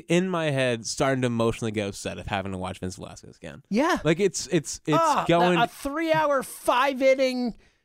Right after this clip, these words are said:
Speaker 2: outing. It's gonna be great.
Speaker 1: Yeah.
Speaker 2: It's gonna be great.
Speaker 1: N-, that said, they're gonna, they're gonna win the wild card, or they're gonna be the second wild card. Whatever. They're, they're making the playoffs this year. Um, I just, I, I do think that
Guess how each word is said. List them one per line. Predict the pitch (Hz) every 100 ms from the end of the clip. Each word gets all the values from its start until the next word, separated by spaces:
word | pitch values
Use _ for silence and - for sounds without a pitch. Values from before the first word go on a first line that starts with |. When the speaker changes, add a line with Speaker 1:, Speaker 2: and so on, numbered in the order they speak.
| _ -
Speaker 2:
outing. | 226 233 240 254 254
It's | -
gonna | 330
be | 277
great. | 180 190 180 139 _ - -
Speaker 1:
Yeah. | 120 92 90 _
Speaker 2:
It's | -
gonna | - 277
be | 214
great. | 151 165 139 127 - _ _ -
Speaker 1:
N-, | 131 247
that | 226 147
said, | - 85 - _ _ _ _ _ _ _
they're | 175
gonna, | 233 220 -
they're | 214
gonna | 240
win | 233
the | 233
wild | 226 175
card, | 92 95
or | 147
they're | 170
gonna | 185 156
be | 185
the | 190
second | 208 190
wild | 165 165
card. | 160 143 120
Whatever. | 135 95 90
They're, | 120 143 139
they're | 156 165
making | 147 143 147
the | 143
playoffs | 127 117 101
this | 107 -
year. | 98 95 - - -
Um, | 110 113 113 110 123
I | 127 196
just, | 226 226 -
I, | 151 175 165 _ _ _ -
I | 190
do | 175 127 165 185
think | - 156 120 104 -
that | 110 107 107 101 98 98